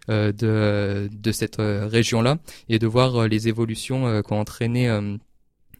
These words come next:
euh, qu'ont entraîné, euh, les activités, euh, de l'homme. Donc on voit bien que ce sauvetage ne peut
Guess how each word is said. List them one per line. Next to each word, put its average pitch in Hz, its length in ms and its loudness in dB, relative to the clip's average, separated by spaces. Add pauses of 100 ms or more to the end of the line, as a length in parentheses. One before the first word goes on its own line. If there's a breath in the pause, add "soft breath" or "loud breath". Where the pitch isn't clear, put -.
euh, 113 220 2
qu'ont 110 240 0
entraîné, 120 480 0 (400 loud breath)
euh, 110 100 2
les 107 240 2
activités, 117 540 0
euh, 110 280 4
de 113 120 4
l'homme. 101 300 4
Donc 107 220 -2
on 120 40 2
voit 117 140 2
bien 135 160 2
que - 80 -6
ce 123 100 0
sauvetage 131 500 2
ne 117 60 -2
peut 110 220 -2